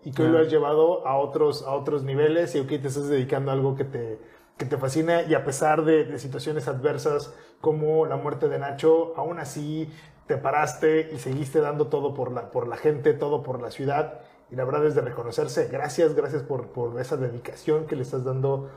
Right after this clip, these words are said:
Speaker 1: hoy al trabajo que haces, gracias por ir de la mano también con Blanca Merari para precisamente lograr que Puerto Morelos sea un mejor lugar, porque forma parte, al final de cuentas,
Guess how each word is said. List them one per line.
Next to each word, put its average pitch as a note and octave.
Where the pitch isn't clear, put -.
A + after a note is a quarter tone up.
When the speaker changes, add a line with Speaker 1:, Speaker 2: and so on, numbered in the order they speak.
Speaker 1:
hoy D3
al C3
trabajo B2+
que D3
haces, C#3
gracias C#3
por C3+
ir C3+
de C3+
la B2+
mano C3
también B2+
con C#3+
Blanca C#3
Merari C3
para B2+
precisamente C#3
lograr C3+
que C#3
Puerto B2
Morelos C#3+
sea C#3+
un C#3+
mejor C3+
lugar, C3
porque E3
forma C#3
parte, C3
al A#2
final C3+
de C3+
cuentas, C#3